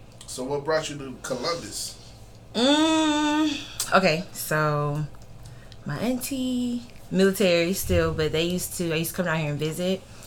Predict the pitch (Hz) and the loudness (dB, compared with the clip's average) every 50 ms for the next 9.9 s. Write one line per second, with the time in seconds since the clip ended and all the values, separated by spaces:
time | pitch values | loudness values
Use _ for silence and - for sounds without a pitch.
0 | - - 175 170 - - 170 160 151 156 143 - 175 165 160 156 - - 165 147 | -6 -4 -2 -2 -2 -2 -2 -2 -2 -2 -2 -2 -2 -2 -2 -4 -6 -6 -6 -6
1 | 139 135 131 - - - 131 139 - - 151 147 139 135 - - 131 - - - | -4 -6 -6 -8 -6 -6 -6 -6 -6 -6 -4 -4 -4 -4 -6 -10 -10 -8 -6 -6
2 | - - 147 - - - - - - - - 151 143 143 147 147 151 147 139 151 | -6 -8 -10 -12 -14 -16 -16 -16 -14 -10 -6 -4 -2 0 0 0 0 -2 -2 -4
3 | 143 - 147 147 143 127 127 - 131 131 - 143 135 131 156 156 156 - 160 156 | -6 -6 -6 -6 -6 -6 -6 -8 -8 -8 -8 -8 -4 -4 -2 -4 -2 -4 -4 -4
4 | 156 151 151 151 143 113 107 107 107 107 - 143 143 143 139 143 139 139 139 135 | -4 -4 -4 -6 -6 -8 -8 -10 -10 -6 -4 -4 -2 -2 -2 -2 -2 -4 -4 -6
5 | 131 - 78 67 60 57 76 110 143 139 - - - - - - - 143 143 143 | -6 -6 -6 -6 -4 -4 -4 -6 -6 -8 -10 -14 -20 -20 -14 -10 -6 -6 -4 -4
6 | 143 - - 160 160 156 156 156 156 160 156 160 156 151 - - - - - - | -4 -6 -4 -4 -4 -2 -2 -4 -4 -4 -6 -6 -8 -8 -10 -14 -18 -20 -20 -18
7 | - - - 151 151 151 156 156 156 151 151 147 - - - 156 151 151 147 143 | -14 -10 -6 -4 -4 -2 -2 -2 -2 -2 -4 -4 -6 -6 -6 -4 -4 -2 -2 -2
8 | 143 143 143 139 139 139 131 131 135 135 135 135 135 139 - - - - - - | -2 -2 -2 -2 -2 -4 -4 -6 -6 -6 -6 -6 -6 -8 -10 -12 -16 -20 -20 -20
9 | - - - - - - - 175 170 170 - 160 151 143 147 170 190 | -20 -20 -8 -6 -6 0 2 2 2 2 2 0 -2 0 -2 -4 -6